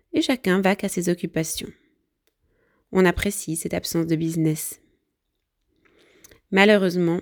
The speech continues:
cet endroit paradisiaque est encombré de nombreux déchets plastiques.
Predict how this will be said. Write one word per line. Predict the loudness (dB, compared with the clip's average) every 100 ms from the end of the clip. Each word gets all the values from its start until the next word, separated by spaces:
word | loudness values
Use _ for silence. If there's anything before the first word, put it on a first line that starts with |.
| -6
cet | -10 -4
endroit | -2 0 2
paradisiaque | 2 2 -2 -2 -2 -2 -6
est | -4
encombré | -4 -4 -6 -4
de | -2
nombreux | 0 0 0 -2
déchets | -2 -4 -6
plastiques. | -8 -12 -16 -20 _ -20